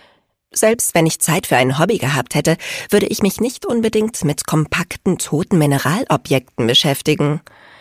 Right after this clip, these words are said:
Ich wollte Geologen nicht zu nahe treten, aber es gab eine Menge interessantere Dinge, mit denen man sich die Zeit vertreiben konnte. Äh, dreckige Wattestäbchen zum Beispiel.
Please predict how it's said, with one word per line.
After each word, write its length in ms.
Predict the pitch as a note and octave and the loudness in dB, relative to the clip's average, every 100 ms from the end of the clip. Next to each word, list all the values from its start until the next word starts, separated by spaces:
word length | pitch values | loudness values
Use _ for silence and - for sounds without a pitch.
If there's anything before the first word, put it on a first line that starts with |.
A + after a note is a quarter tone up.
| - - - | -20 -10 0
Ich 400 | - E3+ A2+ D3+ | 2 2 0 4
wollte 260 | E3 D3+ | 4 4
Geologen 460 | C#3 B2 B2+ D#3 B2+ | 0 2 4 4 2
nicht 200 | B2+ - | -2 -4
zu 140 | - | 0
nahe 220 | B2 F3 | 2 2
treten, 380 | D#3 D3 C#3+ D3+ - - - - | 2 0 2 2 0 -6 -6 0
aber 240 | G3+ G3+ - | 0 0 -2
es 260 | G#3+ - | -2 -2
gab 140 | A3+ B3 - | -4 -6 0
eine 200 | G#3 G3 | 2 4
Menge 360 | F#3 C4 D4 | 2 2 -2
interessantere 880 | B3 B3+ - A#3 - F3+ F#3 D#3 C#3+ | -4 -6 -2 -2 2 2 2 2 0
Dinge, 420 | C3 D3 D3 A#2+ - - | 2 4 4 0 -4 -8
mit 160 | B2+ | -6
denen 180 | - C#3+ | 0 0
man 140 | B2+ A#2+ | 0 -2
sich 180 | - | -4
die 120 | - B2+ | -4 -4
Zeit 260 | - C#3+ | -2 -2
vertreiben 400 | - - C3+ C#3 | -2 -2 0 0
konnte. 340 | - D3+ C#3+ D3 - - - - | 0 0 2 0 -4 -12 -14 -4
Äh, 140 | - F3 | -2 -2
dreckige 640 | G#3+ A3 C#4 D#4+ C#4+ A3+ | 0 2 2 2 2 2
Wattestäbchen 640 | D3+ C3 - B2 - C3+ | 2 0 0 0 0 -2
zum 160 | B2 C3+ | -2 -2
Beispiel. 440 | B2 B2 - A#2 | -2 -2 -2 -4